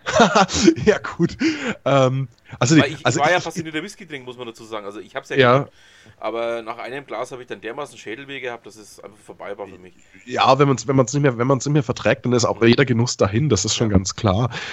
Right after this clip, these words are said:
Speaker 1: Also, ähm, man muss, du wirst lachen, Bier und Whisky sind sehr, sehr eng beieinander, was einfach an der, an der Herstellung letzten Endes liegt. Äh, denn selbst die schottischen Whiskybrenner, die machen Folgendes, die nehmen Gerste und die nehmen Wasser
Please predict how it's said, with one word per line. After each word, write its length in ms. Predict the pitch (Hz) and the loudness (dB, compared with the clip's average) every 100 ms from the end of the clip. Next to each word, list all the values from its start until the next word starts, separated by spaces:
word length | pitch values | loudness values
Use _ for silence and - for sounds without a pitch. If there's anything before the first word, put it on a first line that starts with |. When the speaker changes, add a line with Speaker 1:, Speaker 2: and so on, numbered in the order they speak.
| - - | -8 4
Speaker 1:
Also, 180 | 123 147 - - - | 6 6 2 -6 2
ähm, 520 | 151 151 147 147 147 - _ _ - | 6 6 6 4 0 -6 _ _ 0
man 120 | 180 240 | 6 6
muss, 140 | 277 | 6
du 460 | 196 185 202 185 208 | 0 -4 -2 2 4
wirst 140 | 185 | 6
lachen, 380 | 185 214 240 226 | 4 2 0 0
Bier 460 | - 202 247 254 190 | 0 2 6 6 4
und 180 | 160 | 4
Whisky 600 | 220 226 - 214 214 214 202 | 2 2 0 2 4 4 2
sind 440 | - 185 185 185 | 6 8 8 6
sehr, 540 | 151 - 180 180 175 | 0 0 4 6 6
sehr 300 | 160 160 147 | 6 4 4
eng 180 | 143 156 | 2 2
beieinander, 440 | 131 120 143 147 110 | 2 4 4 4 4
was 120 | - | 0
einfach 320 | 135 147 - | -2 -2 -2
an 140 | 135 | 2
der, 400 | 131 120 117 113 - | 6 8 8 6 4
an 80 | |
der 100 | 120 | 4
Herstellung 480 | 110 160 - 107 104 | 6 6 6 4 6
letzten 340 | 95 - - 95 | 4 2 0 0
Endes 340 | 98 95 - | 2 2 4
liegt. 400 | 95 98 92 - - - - - | 6 6 6 -2 -6 -4 -2 4
Äh, 220 | 131 131 | 6 8
denn 160 | 143 135 | 6 6
selbst 280 | 160 - | 4 4
die 60 | 165 | 2
schottischen 420 | 165 160 143 131 | 4 2 0 2
Whiskybrenner, 560 | 180 - - - 117 156 | 2 2 -2 2 4 4
die 100 | 139 | 4
machen 240 | 131 117 | 0 0
Folgendes, 520 | - 113 160 170 165 - | 0 2 4 2 -2 -2
die 80 | |
nehmen 260 | 127 123 113 | 0 0 2
Gerste 360 | 110 131 - 160 | 4 4 4 2
und 100 | 127 | 2
die 60 | |
nehmen 280 | 120 113 104 | 0 2 4
Wasser 360 | 110 - 262 | 4 6 4